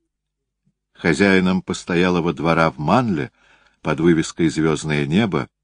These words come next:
был один из тех заплывших жиром толстяков, которых боишься на возвратном пути не застать в живых, и которые еще и лет десять спустя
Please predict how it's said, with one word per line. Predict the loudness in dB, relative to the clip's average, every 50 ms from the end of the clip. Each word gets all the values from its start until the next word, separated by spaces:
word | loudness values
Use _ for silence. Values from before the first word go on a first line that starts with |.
| _ _ _ _ _ _ _ _ _ _ _ _ -2
был | 4 6 6 6
один | 6 6 6 6 6 4
из | 2 -4 -2
тех | 2 4 4 4 4 2
заплывших | 2 0 0 0 2 2 2 2 2 0 0 0 0 0
жиром | 0 2 2 4 4 4 2 0
толстяков, | 0 -2 -4 -4 -4 -6 -4 -4 -2 0 4 4 4 4 2 -2 _ -20 -20 -20 -20 -20 _
которых | -4 -2 0 2 2 2 2 2 0 -2 -6
боишься | -6 -2 2 2 4 4 2 0 -2 -6 -6 -2 0 0 2 0 -2 -4 _ _ _ _ -4
на | -2 -2 0
возвратном | 0 -2 -2 -2 -2 0 0 -2 -2 -2 -4 -4 -4
пути | -4 -4 -6 -4 -4 -2 0 0 2
не | 0 0 -2 -2
застать | -2 -4 -4 -6 -8 -4 -2 -2 -2 -2
в | -4 -6
живых, | -4 -2 0 2 2 2 2 2 0 -6 -18 -20 _ _ _ _ _ _ _ _ _ _ _ _
и | -6 -4
которые | 0 0 0 2 4 4 6 6 8 6 6 4 2
еще | 0 -2 -2 -2 -2 -2 0 2 2 2
и | 2 2 2 4
лет | 4 4 4 2 2 -2 -6 -4
десять | 0 2 2 2 2 0 -6 -8 -10
спустя | -10 -6 -4 -4 -4 -6 -6 -4 0 0 0 0 -2